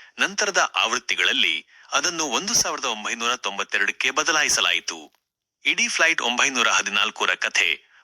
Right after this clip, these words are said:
ಒಂದು ಪತ್ರಿಕೆಯ ತಪ್ಪಿನಿಂದ ಹುಟ್ಟಿದ ಒಂದು ದೊಡ್ಡ ಸುಳ್ಳು. ಇದು ಇಂದಿಗೂ ಇಂಟರ್ನೆಟ್ ಮತ್ತು ವದಂತಿಗಳ ಮೂಲಕ ಸತ್ಯವೆಂದು ನಂಬಲಾಗಿದೆ. ಕೊನೆಯ ಮಾತು. ಫ್ಲೈಟ್ ಒಂಬೈನೂರ ಹದಿನಾಲ್ಕು ಇಂದಿಗೂ ಇಂಟರ್ನೆಟ್‌ನಲ್ಲಿ ಒಂದು ಬಿಸಿ ವಿಷಯವಾಗಿದೆ.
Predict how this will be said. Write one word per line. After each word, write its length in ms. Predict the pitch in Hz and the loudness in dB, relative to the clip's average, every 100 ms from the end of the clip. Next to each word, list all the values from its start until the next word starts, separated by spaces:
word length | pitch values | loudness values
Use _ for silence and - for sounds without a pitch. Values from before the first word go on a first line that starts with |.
| - | -8
ಒಂದು 220 | 190 214 | -4 -4
ಪತ್ರಿಕೆಯ 540 | 156 - 190 - 135 | -4 -2 -2 0 0
ತಪ್ಪಿನಿಂದ 500 | 110 123 - 165 131 | 0 -4 -2 -4 -2
ಹುಟ್ಟಿದ 360 | 107 113 107 95 | -2 0 -2 2
ಒಂದು 540 | 95 85 101 92 120 | 2 0 -2 -4 -2
ದೊಡ್ಡ 200 | 107 120 | -2 0
ಸುಳ್ಳು. 480 | 151 117 95 82 80 _ _ _ | 0 0 -2 -8 -8 _ _ _
ಇದು 320 | 120 104 82 - - - - | -6 -6 -8 -16 -20 -18 -6
ಇಂದಿಗೂ 380 | 170 214 180 196 | -2 -2 0 -2
ಇಂಟರ್ನೆಟ್ 560 | - 160 190 175 170 127 | -2 -2 0 0 0 -2
ಮತ್ತು 240 | 117 110 | -2 -2
ವದಂತಿಗಳ 500 | 107 151 160 127 107 | -2 -2 -2 0 0
ಮೂಲಕ 380 | 98 127 123 104 | 0 0 0 2
ಸತ್ಯವೆಂದು 720 | 113 - 156 - 120 98 117 | 2 2 0 -4 -2 -2 -2
ನಂಬಲಾಗಿದೆ. 840 | 151 156 113 92 87 82 73 - _ _ _ _ _ _ - - - _ _ _ | -4 -2 0 2 2 2 -2 -8 _ _ _ _ _ _ -20 -20 -20 _ _ _
ಕೊನೆಯ 360 | 117 110 135 180 | 2 2 2 2
ಮಾತು. 600 | 131 95 - 80 - _ _ _ _ _ | 0 0 -4 -8 -12 _ _ _ _ _
ಫ್ಲೈಟ್ 420 | - 151 196 233 - | 0 2 2 0 -2
ಒಂಬೈನೂರ 460 | 127 139 165 147 | 0 0 2 2
ಹದಿನಾಲ್ಕು 800 | 110 107 101 92 95 113 92 80 - | 2 2 2 0 0 -4 -6 -10 -8
ಇಂದಿಗೂ 560 | 143 175 110 87 82 - | -6 -4 -4 -6 -8 -4
ಇಂಟರ್ನೆಟ್‌ನಲ್ಲಿ 800 | 151 190 185 139 - 92 101 127 | -2 0 0 -2 0 0 2 0
ಒಂದು 300 | 120 151 151 | -2 -4 -4
ಬಿಸಿ 280 | 165 - 180 | 0 0 0
ವಿಷಯವಾಗಿದೆ. 920 | 156 151 135 113 92 87 78 - | 0 2 0 0 0 0 -2 -6